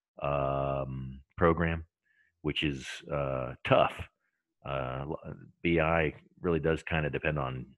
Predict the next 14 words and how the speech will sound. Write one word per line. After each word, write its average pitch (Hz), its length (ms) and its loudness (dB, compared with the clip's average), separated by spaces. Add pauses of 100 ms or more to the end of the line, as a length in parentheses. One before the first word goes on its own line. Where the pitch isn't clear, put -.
on 65 460 -8
pretty 69 320 -6
traditional. 67 580 -8 (680)
Anyway, 73 260 0 (240)
that, 69 220 -4
that's - 160 -6
for, 69 200 -2 (160)
that's - 200 -8
for - 80 -10
the 62 80 -12
future. - 320 -10 (500)
Um, 117 420 8 (460)
okay, 127 220 8
guys, 92 400 4